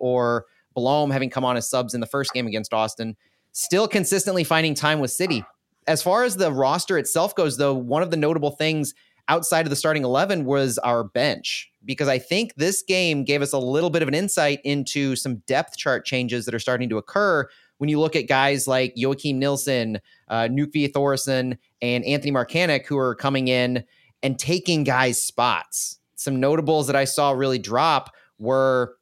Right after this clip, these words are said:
Lucas Bartlett, uh, John Bell, and John Nelson.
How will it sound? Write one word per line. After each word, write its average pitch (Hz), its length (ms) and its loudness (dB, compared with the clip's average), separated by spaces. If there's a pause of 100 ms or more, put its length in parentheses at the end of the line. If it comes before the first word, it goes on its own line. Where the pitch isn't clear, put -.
(100)
Lucas 139 280 -2
Bartlett, 131 600 0 (320)
uh, 107 100 -2
John 127 320 0
Bell, 123 540 2 (180)
and 123 420 0
John 113 280 0
Nelson. 120 480 -4